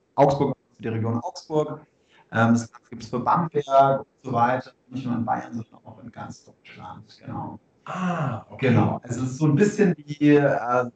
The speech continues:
Speaker 1: die Vision der Lokalpioniere auch, zu sagen, irgendwann soll dieses ganze Dein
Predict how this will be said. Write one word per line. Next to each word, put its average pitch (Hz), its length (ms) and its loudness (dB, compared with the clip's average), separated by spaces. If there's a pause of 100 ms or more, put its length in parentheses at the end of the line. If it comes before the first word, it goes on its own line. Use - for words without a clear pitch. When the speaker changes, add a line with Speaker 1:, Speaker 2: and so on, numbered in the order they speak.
(160)
Speaker 1:
die 123 100 -20
Vision 127 360 -2
der 143 80 2
Lokalpioniere 160 1160 -6
auch, 135 380 -2
zu - 180 -20
sagen, 127 680 -2
irgendwann 135 400 -4
soll 127 140 -2
dieses - 360 -16
ganze 127 500 -6
Dein 123 580 -10